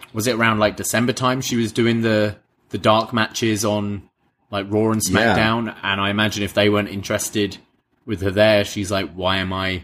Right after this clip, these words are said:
Speaker 1: still here?" She's been in N X T, what, five years?
Speaker 2: Yeah.
Speaker 1: She's been there a long, long time. Um, so yeah, interesting crop of people.
Speaker 2: Mm-hmm.
Speaker 1: Uh, I'm sure some of them we will see popping up again elsewhere.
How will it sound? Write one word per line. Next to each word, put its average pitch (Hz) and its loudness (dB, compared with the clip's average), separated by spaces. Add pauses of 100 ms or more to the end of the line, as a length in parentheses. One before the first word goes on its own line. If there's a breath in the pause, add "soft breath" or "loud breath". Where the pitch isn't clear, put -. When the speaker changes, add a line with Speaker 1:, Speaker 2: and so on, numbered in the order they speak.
(140)
Speaker 1:
still 98 0
here?" 98 4
She's 101 -2
been 113 4
in 104 2
N 98 -4
X - -8
T, 98 -6
what, 85 -12
five 95 -6
years? 123 -4 (160)
Speaker 2:
Yeah. 85 -2 (140)
Speaker 1:
She's - -6
been 131 0
there 104 2
a - -2
long, 113 2
long 95 -6
time. 90 -2 (520 soft breath)
Um, 104 2 (160)
so - 2
yeah, 190 6
interesting 156 0
crop 147 0
of 117 -4
people. 127 -2
Speaker 2:
Mm-hmm. 90 -4
Speaker 1:
Uh, 107 2
I'm 110 -2
sure 123 -2
some 120 -2
of 113 0
them 104 4
we 101 2
will 101 6
see 107 -2
popping 104 -6
up 95 -8 (100)
again 95 -2
elsewhere. 95 -4